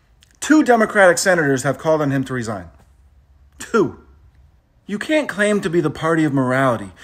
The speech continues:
the party that's gonna fight the corruption of Donald Trump, one of the most blatantly corrupt presidents in modern history, when you support one of the most blatantly corrupt senators in modern history. It's not fighting corruption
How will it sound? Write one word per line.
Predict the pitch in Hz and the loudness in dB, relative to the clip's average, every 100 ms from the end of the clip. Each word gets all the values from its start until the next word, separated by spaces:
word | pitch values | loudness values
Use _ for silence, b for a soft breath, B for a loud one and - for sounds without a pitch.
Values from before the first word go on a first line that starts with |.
| B | B
the | 147 | -4
party | 143 214 247 | 0 2 2
that's | 208 180 180 | 4 4 2
gonna | 175 147 | -2 -2
fight | - - 254 262 262 | -4 2 4 4 0
the | |
corruption | 208 - 190 202 190 185 | -4 0 2 4 2 -4
of | 147 | -2
Donald | 160 175 170 143 | 2 4 2 -2
Trump, | - 185 160 123 B B | -6 -2 -2 -2 B B
one | - 240 | -4 0
of | |
the | 262 | 2
most | 220 180 120 | 2 -2 -4
blatantly | 127 208 214 220 208 | 0 0 0 -4 -4
corrupt | - 196 185 | 0 0 2
presidents | 180 185 175 185 165 | 0 0 0 -4 -4
in | 156 | -4
modern | 165 170 147 139 | 0 0 -2 -2
history, | 262 262 170 143 143 - b b b b b b b _ | -4 -4 -6 -6 -6 -12 b b b b b b b _
when | 160 196 | -6 -2
you | 240 | -2
support | 269 247 - 262 196 | -2 -6 -2 -2 -2
one | 220 | -4
of | 220 | -4
the | |
most | 214 208 143 | -4 -4 -6
blatantly | 165 220 214 220 | -4 -4 -4 -8
corrupt | - 214 - | -6 -6 -6
senators | - 302 302 190 143 | 0 0 2 0 0
in | 143 | 0
modern | 139 135 127 | 0 0 -2
history. | 131 - 95 - _ _ _ b b - | -6 -8 -14 -16 _ _ _ b b -6
It's | 349 285 | -2 2
not | 311 | 0
fighting | 294 285 285 269 | 0 -2 0 0
corruption | - 262 277 - 214 | -2 -2 -2 -4 -8